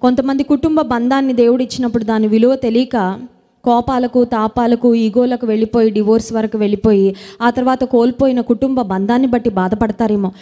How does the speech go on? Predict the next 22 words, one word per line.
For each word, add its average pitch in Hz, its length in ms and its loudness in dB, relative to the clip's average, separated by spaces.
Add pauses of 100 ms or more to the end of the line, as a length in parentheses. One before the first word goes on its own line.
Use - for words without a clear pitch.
(200)
కొంతమంది 269 420 0
దేవునిలో 285 580 2
ఉండి 254 540 2
ఆ 254 140 0
తర్వాత 254 360 0
దేవుని 240 400 2
కృపను 269 380 0
పోగొట్టుకొని 247 800 -2 (300)
ఇష్టానుసారంగా 254 800 0
జీవించి 233 560 2
నష్టపోయిన 226 540 0
తర్వాత, 220 560 0 (240)
"ఒకప్పుడు 277 520 0
ఆత్మీయంగా 262 640 -2
నేను 240 200 0
ఎంత 208 200 0
బాగున్నానో 240 720 2 (240)
అదే 208 240 0
స్థితిలో 262 400 0
ఉండుంటే 226 340 0
ఎంత 208 220 0
బాగుండేది." 247 720 2